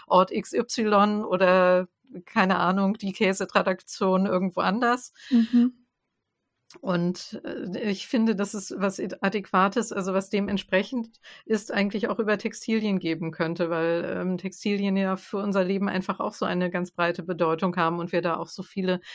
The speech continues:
Speaker 1: Gefühle und Erinnerungen und andere Dinge damit verknüpfen. Und ich finde, das könnte sich alles auch in Büchern abbilden. Und ich hab
Speaker 2: Mhm.
Speaker 1: immer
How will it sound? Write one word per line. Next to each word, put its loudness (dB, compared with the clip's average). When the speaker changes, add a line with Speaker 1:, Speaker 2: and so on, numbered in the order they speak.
Speaker 1:
Gefühle 2
und 0
Erinnerungen 2
und 0
andere 2
Dinge 0
damit -2
verknüpfen. -6
Und -6
ich -12
finde, 0
das -4
könnte -2
sich -6
alles 0
auch 0
in 0
Büchern -2
abbilden. -4
Und -10
ich -8
hab 2
Speaker 2:
Mhm. 8
Speaker 1:
immer 4